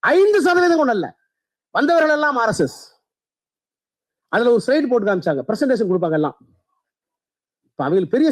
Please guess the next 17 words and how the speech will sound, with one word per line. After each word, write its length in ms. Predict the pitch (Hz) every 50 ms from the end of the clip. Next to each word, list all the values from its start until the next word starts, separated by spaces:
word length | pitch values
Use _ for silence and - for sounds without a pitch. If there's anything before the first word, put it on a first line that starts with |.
| -
சிம்ம 200 | 269 262 302 285 -
சொப்பனமா 320 | 277 240 269 285 285 269 247 240
நாங்க 160 | 247 247 233 214
தான். 100 | 156 - - _ _ _ _ _ _ _ _ _ _ _ _ _ _ _ _ _ _ - - - - _ _ _ - - - - - _ _ - - - - - - 180
நீங்க, 160 | 226 240 233 220 196 175
நீங்க 140 | 226 240 226 208 240
வந்து 140 | 277 330 311 240 247
எழுபது 240 | 269 320 359 370 359 330
லட்சம், 240 | 320 - 381 359 320 294
எண்பது 200 | 311 330 330 311
லட்சம் 180 | 302 - 320 330
எல்லாம் 140 | 339 330 277
கொடுத்து 240 | 302 285 320 254 -
சீனியர் 220 | 311 311 320 285
கவுன்சில் 260 | 285 269 - 277 240 226
அப்பாயின்ட் 240 | 254 254 240 226
பண்ணாங்க. 240 | 202 185 151 123 107